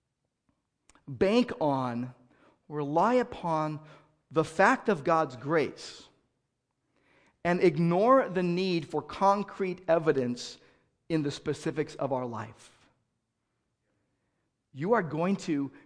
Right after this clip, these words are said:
continue, if you're a believer, you're going to continue to deal with the, the struggle of indwelling sin and remnants of indwelling sin. But you also need to know that while you're struggling, real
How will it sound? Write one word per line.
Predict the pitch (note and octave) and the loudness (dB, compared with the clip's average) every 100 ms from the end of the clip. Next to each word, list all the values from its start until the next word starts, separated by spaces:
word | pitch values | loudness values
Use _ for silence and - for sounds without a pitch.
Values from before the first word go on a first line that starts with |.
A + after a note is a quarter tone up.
| - | -12
continue, | - C3+ - A3+ G#3 C3+ | -8 -8 -4 0 2 0
if | B2+ | -2
you're | D3+ | -6
a | |
believer, | D3+ F#3 G#3 D#3 | -4 -4 -2 -2
you're | C#3+ | -4
going | C3+ E3 | -2 -2
to | G#3+ | -4
continue | G#3+ F#3 - F#3+ F3+ | -4 -4 -4 -4 -6
to | - | -8
deal | C3+ C#3+ E3 D#3 | -10 -4 -2 -2
with | D3+ | -4
the, | D3+ C#3 B2+ - - _ | -4 -4 -6 -12 -20 _
the | - | -14
struggle | - - - E3+ G3 F#3+ F3 D3 D3 | -12 -12 0 8 8 8 6 6 6
of | D3 C#3 | 2 2
indwelling | D3 B2+ C#3+ D3 D#3 C#3+ | 0 0 2 2 2 -2
sin | - - E3+ C#3+ A#2 A2 - _ _ _ - | -6 -6 -2 -2 -2 -10 -18 _ _ _ -10
and | C3 B2+ | -6 0
remnants | D3+ G3 G3+ F#3 D3 C3+ | 4 4 4 2 0 -2
of | - C#3+ | -4 -2
indwelling | C3+ B2 C#3 C#3+ C3+ B2 | -4 -2 0 0 -2 -6
sin. | - - D3 A#2+ G#2+ - _ _ - - - - | -8 -8 -6 -6 -10 -18 _ _ -20 -20 -18 -6
But | D#3 | -2
you | F3 - | 0 4
also | G3 C4 C#4+ | 4 2 0
need | A#3+ G3 | 0 0
to | - F3 | -2 -4
know | D3+ E3+ C3+ A2 - - - | -2 0 0 -2 -6 -10 0
that | D#3+ | 2
while | D#3 E3+ A#3 | 4 4 6
you're | G#3+ E3 | 4 0
struggling, | - - G#3+ F3+ D3+ C3 C#3 - - _ _ _ - | 0 0 0 0 -2 -2 -6 -10 -20 _ _ _ -14
real | C3 C#3+ G#3+ B3 B3+ B3+ B3+ | -8 -2 2 8 8 6 0